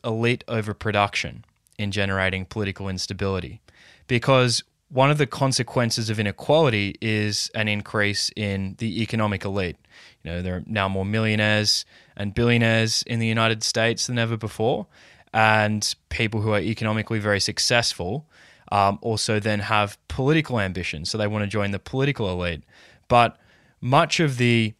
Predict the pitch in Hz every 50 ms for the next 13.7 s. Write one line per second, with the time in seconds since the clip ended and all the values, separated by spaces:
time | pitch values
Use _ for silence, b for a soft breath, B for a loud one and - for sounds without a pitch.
0 | _ - - - - - 143 151 151 143 - 143 120 - - - - 127 120 113
1 | 104 - 110 95 - - - - 131 135 135 117 104 98 98 - - 110 104 101
2 | 95 - 120 117 113 110 107 98 95 - - 101 95 - - 104 90 - 104 98
3 | 92 87 - - - - _ _ - - 98 90 87 85 - _ _ _ _ _
4 | _ _ _ - 107 92 87 85 87 85 - - 92 90 90 90 90 87 90 85
5 | 87 85 85 85 - - - 113 107 101 104 104 98 98 98 98 92 - - -
6 | - 104 95 92 90 90 90 90 - - 101 98 98 95 98 95 95 95 92 -
7 | 98 92 92 90 90 92 - - - 101 98 98 95 98 95 92 90 - - -
8 | 98 92 92 98 98 95 92 90 - B B B B B B B B - 85 -
9 | - - 139 135 135 120 101 95 92 90 b b b b b b b b b -
10 | - 131 123 120 120 113 - - 127 127 123 120 120 117 123 131 143 - - 123
11 | 113 117 110 - - 113 110 117 127 - - - 101 101 104 101 95 - 110 101
12 | 95 95 95 92 - - b b b b b _ _ _ - 156 170 180 160 -
13 | 156 131 110 98 - - 117 113 107 110 104 - -